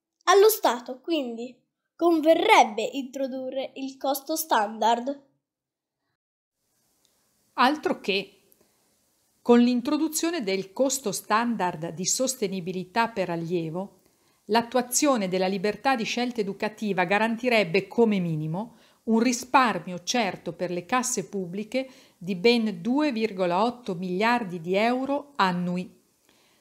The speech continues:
Speaker 2: Non si tratta di tagliare, ma di impiegare meglio le risorse. Ricordiamoci che il sistema scolastico italiano ha ampi sprechi.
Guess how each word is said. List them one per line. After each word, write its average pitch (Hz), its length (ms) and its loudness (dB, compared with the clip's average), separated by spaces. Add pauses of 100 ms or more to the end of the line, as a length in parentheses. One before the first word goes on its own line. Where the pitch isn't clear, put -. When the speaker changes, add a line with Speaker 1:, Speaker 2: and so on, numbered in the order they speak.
(340)
Speaker 2:
Non 269 220 4
si 240 220 0
tratta 233 380 0
di 170 180 -6
tagliare, 175 600 -2 (220)
ma 185 140 0
di 208 140 -2
impiegare 220 760 0
meglio 247 600 -2
le 208 180 0
risorse. 165 720 -6 (640)
Ricordiamoci 196 1080 0
che 202 100 0
il 196 100 0
sistema 233 580 -2
scolastico 190 680 -4
italiano 175 720 -4 (260)
ha 220 400 0
ampi 262 500 0
sprechi. 165 640 -10